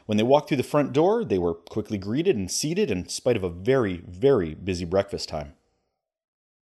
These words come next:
Once they sat down, they reviewed the menu and got to ordering.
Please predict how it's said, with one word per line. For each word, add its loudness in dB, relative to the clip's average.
Once -4
they -2
sat -2
down, -2
they -4
reviewed -6
the -2
menu -4
and -8
got 0
to -2
ordering. 0